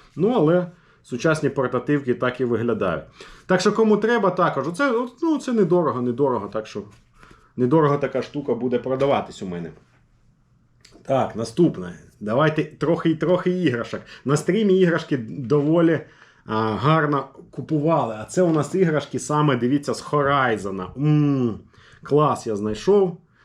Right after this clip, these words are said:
Щось по двадцять гривень вони мені зайшли взагалі. Так, це у нас фірма, а, Сі-, Сії. Сії якась фірма. А, це Фанко.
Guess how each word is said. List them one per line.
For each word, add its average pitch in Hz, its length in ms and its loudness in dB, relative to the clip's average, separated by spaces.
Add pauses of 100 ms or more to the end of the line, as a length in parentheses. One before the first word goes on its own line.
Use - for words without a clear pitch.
(100)
Щось 143 200 -2
по 143 120 0
двадцять 147 380 0
гривень 135 420 2
вони 117 200 -2
мені 110 240 -4
зайшли 107 460 0
взагалі. 113 460 -2
Так, 104 260 -4
це 156 100 -2
у 156 60 0
нас 143 200 -2
фірма, 180 460 0 (1040)
а, 117 460 -4 (440)
Сі-, 190 640 -2
Сії. 127 640 -2 (200)
Сії 190 500 -2
якась 113 320 -4
фірма. 104 320 -6 (680)
А, 170 280 2
це - 160 -8
Фанко. 117 840 -2